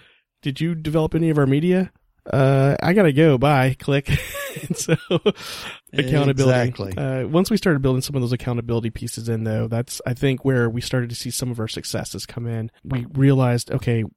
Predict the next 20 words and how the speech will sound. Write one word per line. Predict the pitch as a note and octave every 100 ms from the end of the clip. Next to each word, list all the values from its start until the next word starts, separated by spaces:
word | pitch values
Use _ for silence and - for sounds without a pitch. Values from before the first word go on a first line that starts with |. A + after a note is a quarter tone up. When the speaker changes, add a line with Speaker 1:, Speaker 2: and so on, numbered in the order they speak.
| _ -
Speaker 1:
you | A#2+
know, | A#2 -
somebody's | - D3+ F3+ D#3+
not | C#3
gonna | B2+
go | B2 A#2
do | - B2+
this | A2 -
for | - C3 A#2
us. | G2 - -
You | A#2
know, | A2+
once | C3 D3
we | C#3+
started | - B2+ A#2 - _
holding | - C#3 C#3
our | B2+ A#2+
own | B2+ C3+
selves | - B2 A2+ A2
accountable, | - - C#3 B2 A2 G#2+